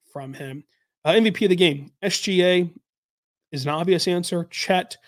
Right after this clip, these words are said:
is another answer from this one. But Isaiah Joe was stellar in this game, and, and, and he deserves some opportunity. But, you know,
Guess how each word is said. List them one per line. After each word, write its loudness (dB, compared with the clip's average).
is -10
another 0
answer -2
from -6
this -4
one. -2
But 0
Isaiah 4
Joe -2
was -8
stellar -4
in -4
this -2
game, -2
and, -2
and, -6
and -6
he 0
deserves -2
some -4
opportunity. -4
But, -6
you 4
know, 0